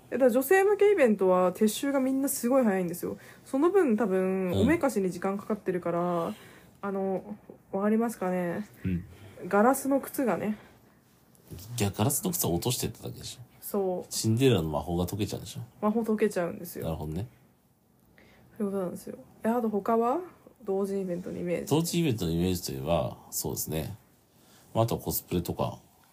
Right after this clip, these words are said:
Speaker 1: あ、ね。
Speaker 2: うん。
Speaker 1: そう、明日のコミティアはね、コスプレ禁止なんでね、コスプレ見せられないのは悲しいですけど。
Speaker 2: あ、禁止なんだ。まあ、でもそこオリジナルだもんね。
Speaker 1: え、コスプレ見たいんだったらさ、冬コミ申し込むよ。
Speaker 2: いや、別に。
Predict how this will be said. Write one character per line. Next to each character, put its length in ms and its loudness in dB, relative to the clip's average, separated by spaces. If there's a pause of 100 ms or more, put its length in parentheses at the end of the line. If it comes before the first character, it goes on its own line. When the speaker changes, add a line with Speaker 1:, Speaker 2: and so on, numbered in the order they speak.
(240)
Speaker 1:
あ、 180 -14
ね。 320 -2
Speaker 2:
う 0 -
ん。 300 -10 (1080)
Speaker 1:
そ 480 0
う、 40 -2
明 60 0
日 180 0
の 100 0
コ 100 4
ミ 80 2
テ 80 0
ィ 60 6
ア 40 4
は 80 2
ね、 240 0
コ 140 -6
ス 80 -14
プ 100 -4
レ 120 0
禁 160 0
止 120 -4
な 80 0
ん 80 0
で 100 0
ね、 180 -2
コ 140 -6
ス 100 -10
プ 100 -8
レ 140 2
見 300 0
せ 200 -2
ら 140 0
れ 80 0
な 100 -2
い 60 -2
の 100 -4
は 140 -4
悲 120 -2
し 120 -12
い 20 -8
で 120 -8
す 100 -14
け 80 -6
ど。 80 -4
Speaker 2:
あ、 20 -8
禁 160 -2
止 160 -6
な 80 -2
ん 60 0
だ。 240 -10
ま 60 -2
あ、 20 0
で 60 0
も 60 -4
そ 140 -6
こ 120 -2
オ 40 2
リ 80 0
ジ 80 -2
ナ 80 2
ル 60 -4
だ 60 -10
も 100 -10
ん 40 -8
ね。 220 -8 (500)
Speaker 1:
え、 140 6
コ 140 4
ス 120 -4
プ 60 2
レ 80 10 (100)
見 120 4
た 100 6
い 80 8
ん 60 4
だ 60 2
っ 20 -4
た 140 2
ら 100 4
さ、 160 2
冬 220 4
コ 100 -4
ミ 80 0
申 220 4
し 60 -12
込 100 -6
む 120 -4
よ。 220 -8 (140)
Speaker 2:
い 80 -8
や、 60 -6
別 200 -8
に。 220 -8